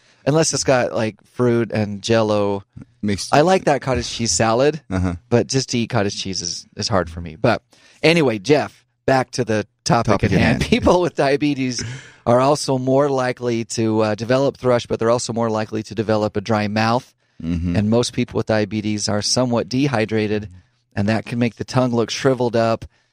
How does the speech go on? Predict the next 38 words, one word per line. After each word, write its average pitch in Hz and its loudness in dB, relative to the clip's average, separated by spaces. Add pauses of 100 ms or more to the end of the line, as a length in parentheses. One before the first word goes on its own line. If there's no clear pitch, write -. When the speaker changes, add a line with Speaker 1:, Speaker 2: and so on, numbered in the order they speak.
(140)
Speaker 1:
and 110 0
lose 113 0
some 113 -2
of 104 -6
its - -4
normal 107 -2
appearance. 156 -6
So 107 -2
if - -6
you're 113 2
experiencing 113 -4
some 113 -4
of 104 -4
those 110 2
symptoms 120 -4
on 107 0
your 101 0
tongue, 117 -2
Speaker 2:
Go - -20 (480)
Speaker 1:
maybe 101 2
Speaker 2:
get 117 2
Speaker 1:
you 135 6
Speaker 2:
checked. 123 2
Speaker 1:
wanna, 131 -2
you 110 -4
wanna 117 0
take - -4
a 156 -2
look 185 -6
at - -14
that. 85 -6 (800)
Another 156 4
thing 175 -2
that 156 2
can 139 -6
be 143 0
an 135 0
indicator 143 0